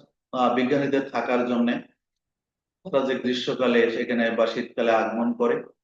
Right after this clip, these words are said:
সেখানে বৈজ্ঞানিক গবেষণা করার জন্য তারা রিসার্চ সেন্টার স্টেশন এখানে গড়ে তুলেছে, তৈরি করেছে। উনিশশো ঊনষাট সালে স্বাক্ষরিত অ্যান্টার্কটিক ট্রিটি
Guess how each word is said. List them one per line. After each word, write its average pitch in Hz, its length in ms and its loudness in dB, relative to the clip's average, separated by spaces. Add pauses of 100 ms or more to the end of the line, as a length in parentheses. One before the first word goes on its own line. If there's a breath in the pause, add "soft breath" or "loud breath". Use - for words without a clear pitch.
সেখানে 120 340 -4 (840)
বৈজ্ঞানিক 123 440 2
গবেষণা 123 480 0
করার 123 300 2
জন্য 117 200 -2 (360)
তারা 113 160 2 (100)
রিসার্চ 135 320 2 (100)
সেন্টার 117 320 0 (220)
স্টেশন 117 360 -8 (880)
এখানে 107 300 -4 (380)
গড়ে 110 240 0
তুলেছে, 107 340 -2 (140)
তৈরি 113 280 0
করেছে। 117 280 -2 (2000)
উনিশশো 165 360 0
ঊনষাট 180 400 2
সালে 170 240 2
স্বাক্ষরিত 147 460 0 (320)
অ্যান্টার্কটিক 131 520 -6 (100)
ট্রিটি 127 420 4